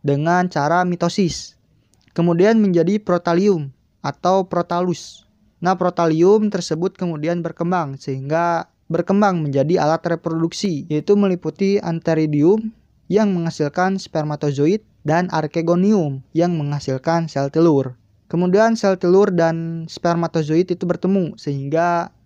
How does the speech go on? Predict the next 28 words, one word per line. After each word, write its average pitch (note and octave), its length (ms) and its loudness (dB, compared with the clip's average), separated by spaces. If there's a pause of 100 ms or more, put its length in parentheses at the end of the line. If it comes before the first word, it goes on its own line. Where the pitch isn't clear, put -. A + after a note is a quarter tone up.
(140)
terbentuk F3+ 480 0
zigot. F3+ 400 2 (560)
Nah, D#3+ 160 0
zigot D3 400 0
tumbuh E3+ 320 0
menjadi D#3+ 320 -2
tumbuhan D#3 400 -6
paku. D#3+ 320 -6 (400)
Selanjutnya, F#3+ 720 0
daur F#3+ 160 2
hidup F#3 320 0
tumbuhan F3+ 320 0
paku G#3+ 400 -6
kembali F3 480 0
ke - 80 -8
fase F#3+ 640 -4
sporofit E3 720 -2 (240)
dan F#3 160 0
begitulah F3 480 2
seterusnya. D3+ 640 -4 (560)
Nah, F3 240 2
berdasarkan E3 720 0
jenis F3 400 0
spora E3 320 0
yang E3 240 -4
dihasilkan D#3+ 720 -2
pada E3 560 0
generasi D#3 800 -2